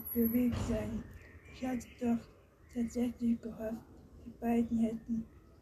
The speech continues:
kan-, kapiert, dass ich für sie etwas nicht zu haben bin und habe es sogar für möglich gehalten, dass sie selber darauf ge-, verzichten würden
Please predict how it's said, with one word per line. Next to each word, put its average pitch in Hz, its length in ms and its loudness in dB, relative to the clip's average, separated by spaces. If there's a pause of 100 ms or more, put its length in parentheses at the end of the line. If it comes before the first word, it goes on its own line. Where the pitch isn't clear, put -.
(300)
kan-, 233 380 4 (640)
kapiert, 233 1040 -2 (160)
dass 226 320 -6
ich 233 260 0 (440)
für 240 140 2
sie 226 240 0
etwas 226 420 -2
nicht 226 340 0
zu 233 180 0
haben 226 440 0 (340)
bin 214 260 -4 (460)
und 226 260 -6
habe 240 320 0
es 226 220 -8 (640)
sogar 240 460 2
für 233 440 4 (380)
möglich 233 500 2
gehalten, 226 600 2 (360)
dass 240 200 2
sie 240 100 4
selber 240 440 4
darauf 226 440 -2
ge-, - 880 -10
verzichten - 920 -10
würden 226 360 0